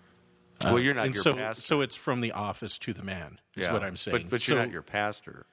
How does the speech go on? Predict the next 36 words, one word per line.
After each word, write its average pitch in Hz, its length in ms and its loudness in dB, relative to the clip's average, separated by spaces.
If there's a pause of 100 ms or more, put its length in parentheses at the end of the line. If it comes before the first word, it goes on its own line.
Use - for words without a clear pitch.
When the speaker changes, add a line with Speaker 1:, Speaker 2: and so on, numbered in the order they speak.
(160)
Speaker 1:
<laughs> - 260 -8
Speaker 2:
No, 151 240 4
I'm 139 220 2
not, 98 360 0
but 127 140 6
I'm 127 120 2
saying 131 200 4
Speaker 1:
Trying 135 100 4
to 131 60 2
Speaker 2:
I, - 20 -2
Speaker 1:
confuse 127 460 0
the 117 100 2
Speaker 2:
I, 98 40 2
Speaker 1:
lady? 135 560 2
<laughs> 131 100 4
Speaker 2:
no, 156 140 6 (200)
I, 139 400 4
I 135 220 4 (1040)
enjoy 139 460 4
receiving 120 460 2
it 107 100 0
from 107 160 0
the 104 80 2
hand 101 220 0
of 104 80 -4
the - 80 -6
pastor. - 440 -2
And 139 220 4
so 147 220 4 (120)
what 147 200 4
I'm 127 160 0
saying 151 340 2
is 101 160 -2
that 101 280 2 (580)
the 123 240 2
office 123 760 2